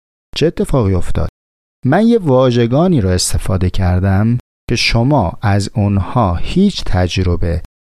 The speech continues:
و هیچ معنای سابقی نداشتید. وقتی من می‌گفتم لیوان شما تصویر می‌ساختید، وقتی می‌گفتم شادی تصویر می‌ساختید،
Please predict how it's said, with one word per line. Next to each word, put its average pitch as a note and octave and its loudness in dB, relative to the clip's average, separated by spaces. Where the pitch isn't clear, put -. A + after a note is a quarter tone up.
و A2+ 2
هیچ C#3+ 0
معنای G2+ 0
سابقی G#2+ 0
نداشتید. E2+ -2
وقتی C3 0
من C#3 2
می‌گفتم C3+ 0
لیوان C#3 2
شما D#3+ 0
تصویر D#3 0
می‌ساختید، F2+ -2
وقتی B2 0
می‌گفتم A#2+ 0
شادی A#2 0
تصویر A#2+ 0
می‌ساختید، E2+ -4